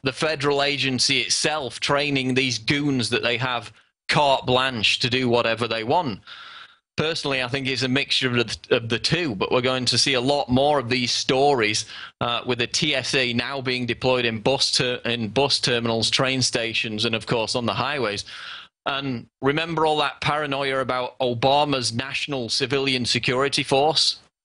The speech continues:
Well, this is it. I mean, as, as Jesse Ventura's case against the T S A has proved, the feds have created an agency that is above the law.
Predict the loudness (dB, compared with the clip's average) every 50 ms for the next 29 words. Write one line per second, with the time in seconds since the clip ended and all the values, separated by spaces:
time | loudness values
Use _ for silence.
0 | _ _ _ 0 0 2 2 0 0 0 0 0 2 2 2 0 0 -2 -6 -10
1 | _ _ -4 -2 0 0 0 0 0 2 0 0 0 -2 -4 -2 0 0 0 0
2 | -2 -2 0 0 0 0 0 0 0 0 0 0 -2 -2 -2 0 2 2 4 4
3 | 2 2 0 -2 -4 -4 -2 0 0 0 0 -2 -2 0 0 0 2 0 0 -2
4 | -2 -2 0 2 2 0 0 2 2 2 2 2 0 0 -2 0 0 2 2 2
5 | 0 0 -2 -6 -12 -14 -14 -16 -16 -16 -16 -12 -6 -4 -2 0 0 0 0 0
6 | 0 -2 -2 -2 -2 0 2 4 4 4 4 2 0 0 0 0 2 0 0 0
7 | 0 0 0 0 0 0 0 0 0 0 2 2 2 2 2 2 0 0 -2 -4
8 | -4 -4 -4 -2 0 0 0 0 0 -2 -8 -6 -4 -2 0 2 2 2 0 -2
9 | -4 -6